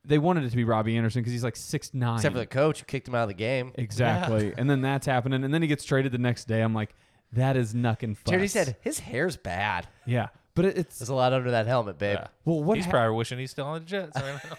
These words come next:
Speaker 3: <laughs>
Speaker 1: 'Cause what happens to make you argue with, you know, a coach? And truth be told, some of me loves it because it's like
Speaker 3: Because he plays wide receiver and he's probably getting o-, or thinks he's getting open, but he's not getting the ball.
Speaker 2: Right.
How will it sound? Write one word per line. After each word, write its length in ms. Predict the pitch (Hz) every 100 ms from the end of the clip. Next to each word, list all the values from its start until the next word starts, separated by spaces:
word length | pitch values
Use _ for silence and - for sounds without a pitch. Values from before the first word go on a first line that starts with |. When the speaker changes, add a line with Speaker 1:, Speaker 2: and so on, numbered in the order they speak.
| -
Speaker 3:
<laughs> 140 | -
Speaker 1:
'Cause 180 | - 196
what 160 | 180 277
happens 440 | 233 220 220 175 -
to 100 | 151
make 360 | 160 170 - _ _
you 440 | - 127 156 147 123 -
argue 320 | 143 165 185
with, 240 | 165 156
you 80 | 147
know, 140 | 135 127
a 40 |
coach? 480 | - 131 113 - - _ _ _ _ -
And 120 | 147
truth 160 | 269 254
be 80 |
told, 260 | 180 196 151
some 200 | - 208
of 80 | 240
me 100 | 143
loves 440 | 123 120 123 147
it 120 | 185 151
because 300 | 135 143 131
it's 160 | 123
like 260 | 139 123 - _
Speaker 3:
Because 240 | 143 190 214
he 60 |
plays 260 | 220 208 190
wide 160 | 185 175
receiver 400 | 156 - 180 156
and 80 |
he's 100 | 117
probably 300 | - 156 151
getting 240 | 143 139 131
o-, 120 | 131 131
or 180 | 113 107
thinks 380 | - 147 151 -
he's 100 | 123
getting 240 | 127 123
open, 260 | 123 127 120
but 100 | 113
he's 100 | 110
not 160 | 117
getting 120 | 113 110
the 60 |
ball. 300 | 87 101 92 -
Speaker 2:
Right. 120 | 85